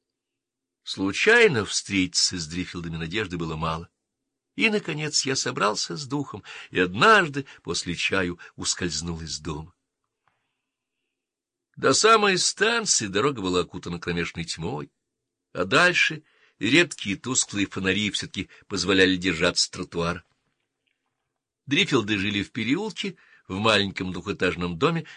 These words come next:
с закопченными стенами из желтого кирпича и эркером на фасаде. Я постучал, и скоро маленькая горничная открыла дверь. Я спросил, дома ли миссис Дриффилд.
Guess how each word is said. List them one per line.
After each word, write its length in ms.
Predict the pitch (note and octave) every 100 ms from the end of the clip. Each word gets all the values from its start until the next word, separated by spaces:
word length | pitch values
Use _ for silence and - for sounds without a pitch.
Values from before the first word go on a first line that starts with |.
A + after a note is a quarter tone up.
| -
с 60 | A#2+
закопченными 640 | C#3 D3 - D3 C#3 C#3
стенами 540 | C3 - C3+ C3+ B2+
из 60 | B2
желтого 420 | G#2+ B2+ A#2+ A#2+
кирпича 560 | A#2 A#2 - - C3 A#2 - -
и 200 | G2+ A2 G#2+
эркером 540 | A2 G2 - G#2+ G#2+
на 80 | G#2
фасаде. 500 | - G#2 G#2 G#2 G2+ _ _ _ _
Я 120 | -
постучал, 640 | - G2+ - G2 - C3+ C3+ - _ _ _ _ _ _ _
и 100 | -
скоро 320 | - G2 F#2+
маленькая 600 | F#2 F#2 F#2 F2 F#2 F#2
горничная 680 | F2 F#2+ A#2 A#2+ A2 - G#2
открыла 340 | F#2 - F#2+
дверь. 420 | G2+ F#2+ E2+ F2 - _ _ _ _ _ _ _ _ _ _ _ _ _
Я 180 | F2 A2+
спросил, 500 | - C#3+ C#3+ B2+ B2
дома 340 | F#2 A#2 D#3
ли 200 | F#3 F#3+
миссис 540 | G3+ G#3 F#3 - D#3+ B2+
Дриффилд. 440 | B2 A2+ - F2